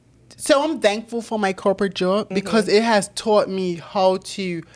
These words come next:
Speaker 1: like, I could talk to people up here,
Speaker 2: Right.
Speaker 1: people down here. So a lot of times the entrepreneurs be like, "Listen, I need to get my stuff out here, but I don't know how to talk to these
Speaker 2: Right.
Speaker 1: people." And I'm like, Okay,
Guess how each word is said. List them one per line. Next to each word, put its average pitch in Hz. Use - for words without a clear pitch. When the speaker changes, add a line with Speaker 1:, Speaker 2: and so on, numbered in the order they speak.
Speaker 1:
like, 160
I 170
could 165
talk 170
to 135
people 151
up -
here, 240
Speaker 2:
Right. 123
Speaker 1:
people 175
down 139
here. 151
So 190
a 175
lot 208
of 240
times 190
the 170
entrepreneurs 175
be 165
like, 117
"Listen, 151
I 233
need 254
to 226
get 196
my 185
stuff 185
out 208
here, 214
but -
I 165
don't 233
know 240
how 233
to -
talk 220
to -
these 202
Speaker 2:
Right. 165
Speaker 1:
people." 208
And 190
I'm 202
like, 180
Okay, 147